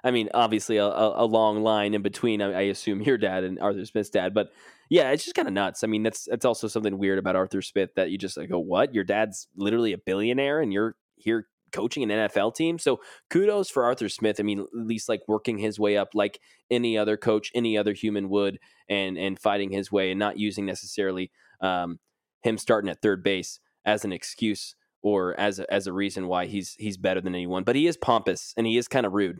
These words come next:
And I don't know if that's because of that, but it, it's, it's frustrating. It, it's, it's, and when you see him in these media sessions, you're just like, "Why are you being a jerk, man? I, I don't understand it." And you're right, it's gonna catch up to him.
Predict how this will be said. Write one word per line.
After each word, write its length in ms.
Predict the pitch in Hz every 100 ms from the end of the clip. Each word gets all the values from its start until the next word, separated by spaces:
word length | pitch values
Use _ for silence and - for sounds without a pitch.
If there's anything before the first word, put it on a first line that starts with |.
| -
And 120 | 104 98
I 120 | 107
don't 120 | 113
know 140 | 113
if 80 | 107
that's 220 | 110 101
because 340 | - 101 107 107
of 120 | 120
that, 300 | 127 131 117
but 200 | 113 107 -
it, 160 | 120 -
it's, 200 | 127 - -
it's 160 | 139
frustrating. 600 | - 156 - 123 92 80 _ _ _ _ -
It, 160 | 117 104
it's, 260 | 120 - - -
it's, 380 | 117 107 - - _ _ _ _ _ 127
and 120 | 131
when 160 | 127 127
you 60 | 120
see 160 | 147
him 100 | 160
in 60 | 143
these 160 | 107
media 200 | 110 147
sessions, 260 | 147 113 -
you're 80 | 110
just 80 | 113
like, 120 | 101
"Why 120 | 104
are 20 |
you 60 | 190
being 140 | 240
a 40 | 113
jerk, 500 | - 151 185 - -
man? 280 | 92 98
I, 240 | 113 101 98
I 40 |
don't 140 | 120 170
understand 480 | 160 - 131 127
it." 80 | 82
And 100 | 104
you're 80 | 113
right, 140 | 123
it's 80 | 101
gonna 160 | 151 143
catch 200 | 113 -
up 140 | 104
to 120 | -
him. 120 | 90